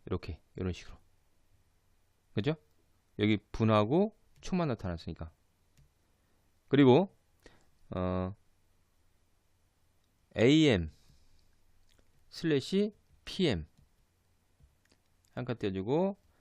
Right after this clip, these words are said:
에, 에이치에이치 콜론 엠엠. 이런 식으로 나타났다. 형식을.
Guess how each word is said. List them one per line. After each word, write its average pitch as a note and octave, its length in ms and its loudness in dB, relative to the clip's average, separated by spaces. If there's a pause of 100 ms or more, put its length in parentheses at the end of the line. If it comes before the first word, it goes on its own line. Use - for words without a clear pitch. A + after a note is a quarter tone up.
(440)
에, F2 340 -6 (160)
에이치에이치 G2+ 1300 -4
콜론 F3+ 540 -4 (560)
엠엠. F2+ 380 -2 (1800)
이런 D#3 160 6
식으로 D3 180 0
나타났다. F#2 460 -4 (840)
형식을. C3+ 480 0